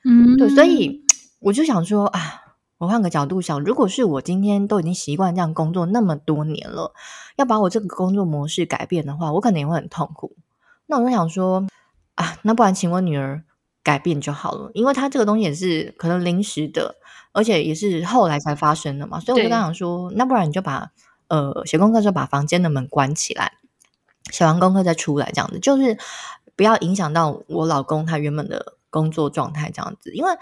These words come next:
Speaker 2: 有些人可能听到这状况，他会觉得说，“呃，小朋友要念书，当然以小朋友为主啊，你老公就是关门一下，
Speaker 1: 哦，
Speaker 2: 呃，不是，
Speaker 1: 对，
Speaker 2: 老-，你老公不要听音乐会怎样？”
Speaker 1: 对，对。
Speaker 2: 可是因为他就是很习惯在工作的时候，就是因为他的工作是比较无聊的，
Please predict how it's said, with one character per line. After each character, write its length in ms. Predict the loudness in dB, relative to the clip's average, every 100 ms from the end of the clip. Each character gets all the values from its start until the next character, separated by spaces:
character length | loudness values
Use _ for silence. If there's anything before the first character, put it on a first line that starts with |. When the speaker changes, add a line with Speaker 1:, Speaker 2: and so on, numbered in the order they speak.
| -12 -20 2
Speaker 2:
有 100 | 4
些 140 | 6 2
人 100 | 2
可 200 | 0 0
能 120 | 0
听 140 | 2
到 80 | 2
这 100 | 2
状 160 | 2 0
况， 140 | 0
他 60 | 0
会 80 | 0
觉 100 | 0
得 60 | -2
说 380 | -2 -4 -6 -12 _ -20
，“呃， 100 | -20 _
小 220 | -2 2
朋 120 | 2 2
友 100 | -2
要 100 | -4
念 260 | -4 -4 -4
书， 200 | -4 -2
当 120 | -2
然 100 | 0
以 40 |
小 120 | -2 0
朋 80 | 2
友 60 | 2
为 160 | 2 0
主 240 | -2 -2
啊， 360 | 0 0 -2 -6 -14 -20 _
你 120 | 0 4
老 160 | 4
公 300 | 6 4 4
就 100 | 2
是 100 | 2 4
关 200 | 6 6
门 120 | 6
一 60 | 4
下， 200 | 4 2
Speaker 1:
哦， 20 |
Speaker 2:
呃， 60 | 2
不 60 | 4
是， 60 |
Speaker 1:
对， 60 | 4
Speaker 2:
老-， 100 | 2
你 80 | 2
老 140 | 2 2
公 100 | 2
不 60 |
要 80 | 0
听 160 | 0 -2
音 60 |
乐 100 | -2
会 100 | -2
怎 160 | -4 -8 -12
样？” 120 | -14 -14
Speaker 1:
对， 0 |
对。 320 | -20 -20 -12
Speaker 2:
可 100 | -2
是 60 | 0
因 120 | 0
为 120 | 0
他 160 | 0 0
就 100 | -2
是 320 | -4 -4 -4 -8 _ _ _ _ _ _ _ -4
很 120 | -4
习 180 | 0 2
惯 180 | 4 4
在 80 | 2
工 180 | 0
作 120 | -2 -4
的 100 | -4
时 120 | -10
候， 300 | -4 -2 -4 -10 -20 -10
就 100 | -8
是 360 | -4 -4 -6 0
因 80 |
为 60 | 4
他 60 | 6
的 40 |
工 120 | 6
作 80 | 2
是 80 | 2
比 60 | 2
较 200 | 2 2
无 160 | -2 -2
聊 180 | -2 -4
的， 220 | -6 -12